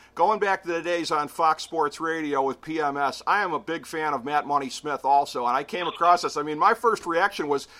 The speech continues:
"Wait a minute, Matt Money Smith and Cynthia Frelund are doing a podcast together?" Uh, Game Theory and Money, and, uh, it has, uh, definitely lived up to my expectations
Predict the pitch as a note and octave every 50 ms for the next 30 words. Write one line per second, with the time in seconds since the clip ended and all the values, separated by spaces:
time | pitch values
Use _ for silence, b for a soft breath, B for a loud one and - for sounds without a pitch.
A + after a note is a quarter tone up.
0 | B B B G3+ G#3+ F#3+ F3+ D#3 D3 - - - C3 C3 - F3+ A3+ A3+ G3 G#3+
1 | G3+ G#3 A3 - - F3 F3+ G#3 G#3 - - - - - F#3 F#3+ - F#3+ E3+ -
2 | - F3 F3 F3+ F#3+ F#3+ E3+ D#3 C#3 E3 F3 E3+ D3 C3 - - C3+ C#3 D#3 -
3 | - - G#3 G#3+ G#3 - - G#3+ G3 A3 G#3 A3 A3+ A3+ A3+ B B B B B
4 | B B - C3+ C3 B2+ - E3+ F#3 G#3+ B3 C4 - - - A3+ A3+ A3+ A3+ A3+
5 | A#3 G#3+ - D#3+ D3+ C#3+ C#3+ C#3 D3+ D3 C#3 B2 A#2+ A2+ - - - C#3+ C#3 C#3+
6 | C#3+ C#3 C#3 C#3 C3+ C3+ C3+ - E3 F3 E3 E3+ D#3 D3 B2+ - - - D3 C#3+
7 | C#3+ C#3 C3+ C3+ B2 - E3+ F#3+ G3 - G3+ F3+ D#3+ E3 D#3 D3+ D#3 D#3+ D3+ -
8 | E3 D#3+ D#3 - C3 C3 C#3 D3+ D#3+ E3 E3 D#3+ - - E3 D3+ D3 - - -
9 | D3+ D3+ D3+ - - D#3 C#3+ D3 D3 C#3 -